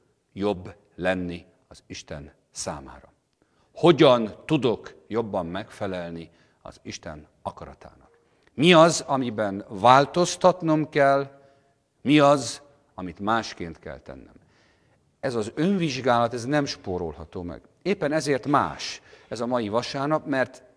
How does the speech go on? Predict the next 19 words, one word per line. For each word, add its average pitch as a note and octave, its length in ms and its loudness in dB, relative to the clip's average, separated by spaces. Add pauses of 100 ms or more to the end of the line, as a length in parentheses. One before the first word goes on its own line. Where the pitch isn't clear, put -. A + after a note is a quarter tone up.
(140)
egy G#2 140 -10
picit - 600 -2
erre E3+ 400 2
készít G2 560 -8
fel F#2 300 -8
bennünket. D2+ 720 -16 (600)
És - 120 -6
az D#3+ 120 0
ige D3 240 0
is G2 340 -2 (640)
így A2 240 -12
kerül G#2 360 -8
kijelölésre, A2+ 880 -6 (380)
hiszen D3 260 2
ahogy C#3+ 220 -2
igénk D3 340 0
első C#3+ 480 2
versében A2 580 -2
olvassuk, C#3 720 -4